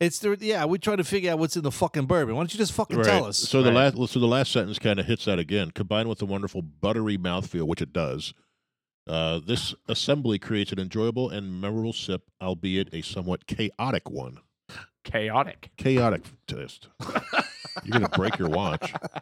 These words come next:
Speaker 3: <laughs> All right. Well,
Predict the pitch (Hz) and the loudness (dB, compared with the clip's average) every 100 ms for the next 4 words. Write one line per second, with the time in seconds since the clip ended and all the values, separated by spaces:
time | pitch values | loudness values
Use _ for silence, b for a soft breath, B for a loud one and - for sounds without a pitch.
0 | - - 135 - - _ - b b b | -12 -10 -8 -10 -12 _ -20 b b b
1 | b b _ _ _ - - 190 226 226 | b b _ _ _ -14 -2 0 2 0
2 | - _ 131 196 269 | -6 _ 0 2 0